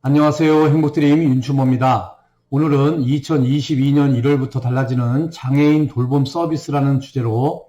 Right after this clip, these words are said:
이야기를 나눠볼까 합니다. 이천이십이 년도 예산안이 국회를 통과됨에 따라 이천이십이 년 각종 사회복지 제도에 대한 큰 그림이 그려지고 있습니다.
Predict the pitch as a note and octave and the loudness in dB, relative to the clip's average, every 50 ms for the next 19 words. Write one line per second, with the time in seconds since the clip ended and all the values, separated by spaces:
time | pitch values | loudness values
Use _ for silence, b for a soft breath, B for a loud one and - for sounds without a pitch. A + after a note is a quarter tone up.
0 | _ - A#2 C3 C#3 C3+ B2+ B2+ C3+ D3 C#3+ C3+ A#2+ A#2+ A2+ A#2+ A2+ - A#2+ A2+ | _ -6 -2 -2 0 0 0 0 0 0 0 0 -2 -2 -2 -4 -4 -4 -4 -6
1 | G#2+ G#2+ G#2 A2 G#2+ G2+ - _ _ _ _ _ _ _ _ _ _ _ _ _ | -6 -6 -8 -10 -12 -12 -14 _ _ _ _ _ _ _ _ _ _ _ _ _
2 | C3 C#3+ C#3+ C#3 E3 D#3+ C#3 C3 D3 D#3 C#3+ - D#3+ C3 C3 C#3 C#3 D3+ D3 D3 | -4 -4 -2 -2 -2 0 0 0 0 -2 -4 -4 -2 -2 0 2 2 2 2 2
3 | C3 B2 A#2+ B2+ C#3 B2+ A#2 B2 A#2 A2 C3 C#3 C#3+ C#3 C3 A#2 A#2 B2+ D3 E3+ | 0 0 -2 0 0 0 0 -2 -2 -2 0 0 0 0 0 0 0 0 0 -2
4 | E3+ - _ - - A2+ - D#3 D#3 D3+ D3+ D3 D3 - E3+ F3 D#3+ E3 D3+ D3 | -4 -10 _ -14 -14 -8 -6 -2 0 0 0 0 -2 -6 -8 -6 -4 -2 -2 0
5 | D3 C#3+ C#3+ C#3 - C3+ B2+ A#2 A2 A2+ C3 D#3 D3 B B B B B _ _ | 0 0 0 -2 -2 -4 -4 -2 -2 0 -2 -2 -4 B B B B B _ _
6 | _ C3 C3+ C#3+ C#3 - E3+ D3+ C3+ B2 C#3+ D3 C3 - C#3+ B2 C3+ C#3+ C#3+ C#3 | _ -4 -4 -4 -2 -2 0 0 0 0 0 -2 -4 -4 -4 -2 0 2 2 2
7 | C3+ C#3 D#3 D#3 D3+ - - A2+ - _ - D3+ D3 C#3+ - - E3+ F3 D#3+ D3 | 2 0 0 -2 -4 -6 -12 -16 -12 _ -4 -2 -2 -2 -2 -4 -6 -4 -4 -6
8 | C#3 - - D#3 C#3+ A#2+ - B2+ A#2 B2+ C3+ C#3 C3 B2+ B2+ B2 A#2+ B2 C#3 E3 | -8 -8 -6 -6 -6 -4 -6 -6 -4 -2 -2 -2 -2 -2 -2 -2 -2 -2 -2 -4
9 | F3+ E3+ - _ _ _ _ _ _ _ - - A2+ G#2+ F#3+ G#3 G3 E3 F3+ D3+ | -4 -8 -16 _ _ _ _ _ _ _ -20 -18 -12 -8 -4 -4 -2 0 0 0
10 | D3+ C3+ C3 C3 C#3+ E3 D#3+ - - B2 C3+ C3+ A#2+ A#2+ C3 C3 A#2 G2 - - | 2 2 2 2 2 0 -2 -4 -4 -2 -2 -2 -2 -2 -4 -4 -4 -6 -6 -8
11 | B2 A2 G2 G2+ G2+ F2+ - | -8 -8 -8 -10 -12 -16 -18